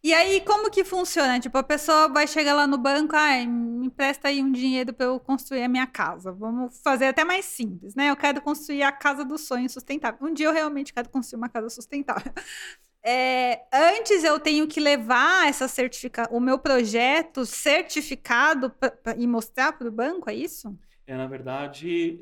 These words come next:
Speaker 2: tem a questão contratual. Então, ela vai protocolar um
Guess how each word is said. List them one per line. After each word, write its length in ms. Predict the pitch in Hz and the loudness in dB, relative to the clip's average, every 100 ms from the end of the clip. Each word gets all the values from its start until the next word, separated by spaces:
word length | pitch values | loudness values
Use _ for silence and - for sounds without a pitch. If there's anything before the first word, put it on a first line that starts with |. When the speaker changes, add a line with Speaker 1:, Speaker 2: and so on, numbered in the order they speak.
| - | -16
Speaker 2:
tem 120 | 143 | -16
a 20 | |
questão 240 | 139 - 151 | -14 -14 -14
contratual. 960 | 165 160 156 165 147 127 143 269 - _ _ | -14 -14 -12 -10 -8 -6 -6 -8 -14 _ _
Então, 420 | 123 - 131 127 | -20 -20 -16 -14
ela 120 | 123 123 | -12 -12
vai 100 | 127 | -12
protocolar 880 | 139 135 139 156 139 131 135 147 139 | -14 -16 -12 -8 -6 -6 -6 -8 -16
um 800 | 131 127 123 120 120 120 117 117 | -16 -12 -10 -10 -12 -12 -14 -16